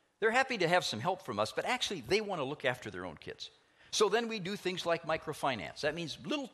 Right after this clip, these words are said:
small, tiny, sometimes it's loans of two or three dollars. We would laugh at this here. It's so minute. It, it's, it can ta-, it can change a family incredibly. So they'll use the loan to get animals, for example,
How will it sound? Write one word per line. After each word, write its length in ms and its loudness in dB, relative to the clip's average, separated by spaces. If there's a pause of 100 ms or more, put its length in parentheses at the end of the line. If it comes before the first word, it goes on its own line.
(100)
small, 400 2
tiny, 240 2
sometimes 420 2
it's 160 -6
loans 320 0
of 120 -8
two 100 -6
or 60 -4
three 180 -10
dollars. 400 2 (160)
We 120 0
would 140 4
laugh 340 8
at 100 -10
this 180 -6
here. 240 -4 (380)
It's 160 -2
so 180 4
minute. 460 -2 (480)
It, 200 2
it's, 360 0
it 160 -2
can 140 0
ta-, 280 -4
it 240 -4
can 100 -2
change 380 -2
a 40 -4
family 460 -4
incredibly. 520 -6 (400)
So 160 0
they'll 200 4
use 280 -4
the 80 0
loan 240 0
to 80 -10
get 160 2
animals, 420 0
for 160 -10
example, 380 -6